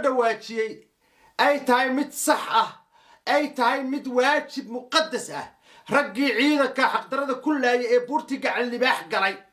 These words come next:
in laga daba tago ee sharciga la keeno waa mid uu ku saxsan yahay madaxweynaha qaranka Jamhuuriyadda Somaliland.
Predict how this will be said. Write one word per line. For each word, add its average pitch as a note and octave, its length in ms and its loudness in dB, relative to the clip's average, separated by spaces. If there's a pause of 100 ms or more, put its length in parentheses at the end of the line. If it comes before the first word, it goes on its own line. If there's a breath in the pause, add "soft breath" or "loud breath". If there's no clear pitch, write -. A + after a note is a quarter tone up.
(840 loud breath)
in C#4+ 220 4
laga C#4+ 280 2
daba C4+ 200 0 (120)
tago B3 320 -4
ee C4 100 4
sharciga C4 480 -2
la A#3 200 2
keeno G#3+ 480 0 (1120 loud breath)
waa B3 240 6
mid D#4 180 -2
uu C#4 160 -4
ku D#4+ 100 -2
saxsan C4+ 460 -2
yahay C4 240 2 (600 soft breath)
madaxweynaha B3 640 2
qaranka B3+ 300 -4
Jamhuuriyadda G#3 420 -8
Somaliland. D#3 580 -2